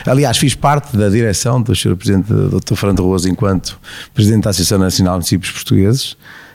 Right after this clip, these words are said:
Eh, e estive no Comitê das Regiões, eh, quando do senhor doutor Fernando Ruas ser eurodeputado. E, portanto, Mangualde, ao fim e ao cabo, um território tão pequeno,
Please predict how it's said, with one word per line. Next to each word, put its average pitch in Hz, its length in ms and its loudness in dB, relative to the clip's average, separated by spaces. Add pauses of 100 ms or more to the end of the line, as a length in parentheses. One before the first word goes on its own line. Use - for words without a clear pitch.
Eh, 107 260 0
e 127 60 4
estive 135 540 2
no 131 100 2
Comitê 113 360 0
das 104 160 0
Regiões, 101 560 0
eh, 85 80 0
quando 101 400 0
do 92 120 2
senhor 92 240 0
doutor 90 360 0
Fernando 87 220 0
Ruas 98 220 0
ser 92 220 0
eurodeputado. 95 640 -2
E, 104 60 0
portanto, 131 440 -2 (560)
Mangualde, 156 800 2
ao 135 120 0
fim 151 100 0
e 143 40 2
ao 123 100 0
cabo, 143 260 0
um 123 340 4
território 131 380 0
tão 160 160 2
pequeno, 165 560 0